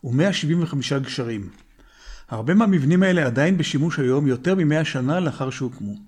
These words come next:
כשהגיע גוט ארצה, הייתה הארץ בעיצומו של גל בנייה גדול.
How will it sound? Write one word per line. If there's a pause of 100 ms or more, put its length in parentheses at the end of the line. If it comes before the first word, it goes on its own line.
(840)
כשהגיע
גוט
ארצה,
הייתה
הארץ
בעיצומו
של
גל
בנייה
גדול.